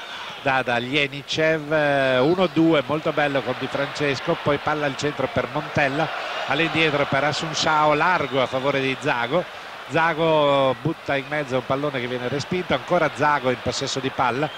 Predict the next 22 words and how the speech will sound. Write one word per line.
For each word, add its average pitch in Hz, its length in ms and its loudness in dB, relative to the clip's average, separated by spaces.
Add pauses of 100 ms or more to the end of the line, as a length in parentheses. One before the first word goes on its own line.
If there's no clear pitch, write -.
(260)
disimpegna 147 480 0
all'indietro 139 440 0
per 127 200 0
Aldair, 175 560 2
battuta 139 500 0
lunghissima 180 960 0
da 151 120 4
quest'altra 175 460 0
parte, 185 600 2 (480)
va 214 200 4
Cafu 208 800 4
e 156 300 4
capisce 208 440 -2
di 185 80 2
poter 214 300 0
intercettare 208 560 2
il 226 60 4
pallone, 240 360 2
grandissimo 226 680 0
controllo 226 640 2 (340)
e 196 1000 4
beh, 165 160 2